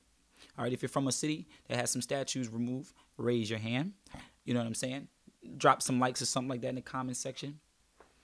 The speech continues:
But there's a lot of changes going on right now that the black family needs to stay focused on. There's so many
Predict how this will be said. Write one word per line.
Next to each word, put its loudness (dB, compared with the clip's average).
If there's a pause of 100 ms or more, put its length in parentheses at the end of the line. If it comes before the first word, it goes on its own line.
(480)
But 2
there's 8
a 6
lot 6
of 6
changes 4
going 6
on 6
right 2
now 0 (420)
that 2
the -4
black 4
family 4
needs 4
to -4
stay 2
focused -6
on. -16 (2250)
There's 2
so 8
many 4